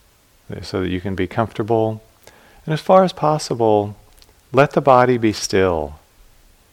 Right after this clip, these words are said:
during the meditation, 'cause the stillness in the body, without being forced,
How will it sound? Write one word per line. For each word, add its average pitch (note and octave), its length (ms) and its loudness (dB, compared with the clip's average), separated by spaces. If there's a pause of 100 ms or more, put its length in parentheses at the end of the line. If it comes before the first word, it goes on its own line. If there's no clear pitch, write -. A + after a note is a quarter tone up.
(120)
during F#2 280 -4
the F2+ 80 -6
meditation, E2+ 840 -6 (680)
'cause G2+ 220 -4
the G#2 80 -2
stillness A#2+ 560 -2
in A2 140 -2
the G#2 40 -2
body, F#2+ 640 0 (760)
without G#2+ 400 2
being G#2 240 0
forced, F#2 800 -6